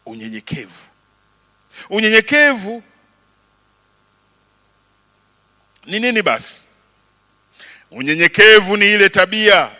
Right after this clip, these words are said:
au hali ya kujishusha, kuwa tayari kuwatumikia wengine.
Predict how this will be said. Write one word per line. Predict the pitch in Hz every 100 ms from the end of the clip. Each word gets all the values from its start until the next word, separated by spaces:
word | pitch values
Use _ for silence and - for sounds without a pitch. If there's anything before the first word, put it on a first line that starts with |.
| _ -
au | 151 117
hali | 82 156 190 185 165 135 - -
ya | 120 160
kujishusha, | - 151 143 131 - 254 - - 110 90 _ _ _
kuwa | - 151
tayari | - 104 110 139 160 156 156 151 - _ _ _ _ _ _
kuwatumikia | - 120 - 120 120 - 135 120 107 107 _
wengine. | - 101 95 107 95 85